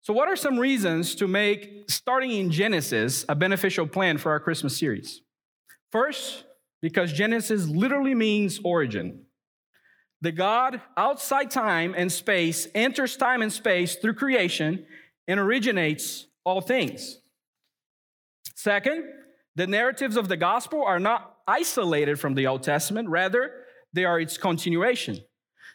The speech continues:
So the Spirit working in the Old Testament authors as they write them is the same Spirit working in the New Testament authors. Some even debate whether we should stop calling them Old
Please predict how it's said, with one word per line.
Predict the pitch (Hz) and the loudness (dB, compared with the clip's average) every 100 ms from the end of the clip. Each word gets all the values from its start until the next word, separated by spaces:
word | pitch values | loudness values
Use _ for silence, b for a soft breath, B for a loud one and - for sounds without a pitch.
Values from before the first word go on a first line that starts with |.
| - | -6
So | 185 | 0
the | 175 | 0
Spirit | - - 262 294 277 180 | -2 0 2 2 0 0
working | 202 285 294 165 156 196 - - | 0 0 0 0 2 0 -4 -12
in | 160 170 | -4 0
the | 170 | 2
Old | 185 180 | 0 0
Testament | 180 185 - 202 180 | 0 0 0 -2 0
authors | 170 170 226 220 220 | 0 0 0 0 0
as | 160 170 | 0 0
they | 170 156 | 0 0
write | 160 170 180 | 2 2 0
them | 233 311 - B B - | 0 -2 -4 B B -2
is | 170 | 0
the | 165 | 0
same | - 247 254 | 2 2 0
Spirit | - 247 233 170 | -2 0 0 2
working | 226 247 170 151 165 170 | 0 0 0 -2 0 -2
in | |
the | 160 | 0
New | 185 294 | 0 0
Testament | - 165 160 151 135 | 0 0 0 -2 0
authors. | 120 - - 117 - - _ _ _ _ _ _ _ _ _ | -2 -4 -14 -20 -20 -20 _ _ _ _ _ _ _ _ _
Some | - 262 254 | -2 0 2
even | 269 269 | 0 2
debate | 214 233 285 196 - | 0 2 0 -2 -8
whether | 175 226 262 190 196 226 - - | -2 0 2 0 0 0 -4 -2
we | 202 | 0
should | 226 185 | 2 0
stop | - - 277 311 - | -2 -2 0 0 0
calling | 254 254 233 185 | 0 0 0 0
them | 180 170 - | 0 0 -4
Old | 214 262 214 170 175 | -2 2 2 0 -2